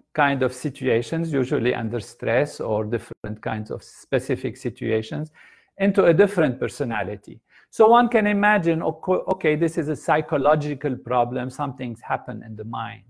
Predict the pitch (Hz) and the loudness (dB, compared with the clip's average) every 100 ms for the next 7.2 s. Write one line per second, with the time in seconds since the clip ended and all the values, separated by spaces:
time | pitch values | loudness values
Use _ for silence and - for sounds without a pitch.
0 | _ _ _ _ _ _ _ _ 151 170 | _ _ _ _ _ _ _ _ 4 4
1 | 170 - 208 262 254 214 190 156 240 269 | 4 -2 4 4 4 -2 -2 -2 -2 0
2 | 180 135 143 147 156 151 147 170 202 - | -2 -4 -4 -6 0 0 2 0 0 -2
3 | 180 147 143 156 - _ _ - 160 226 | 0 0 0 -2 -8 _ _ -4 0 2
4 | 240 - 208 170 170 160 160 208 208 202 | 0 -2 -4 0 4 6 6 4 0 -6
5 | - 123 117 135 127 - 135 127 - - | -2 -2 -2 -2 -2 -2 -6 -6 -10 -20
6 | - 165 156 147 131 - - 123 117 - | -10 -6 -4 -4 -6 -8 0 2 0 -4
7 | 113 | -10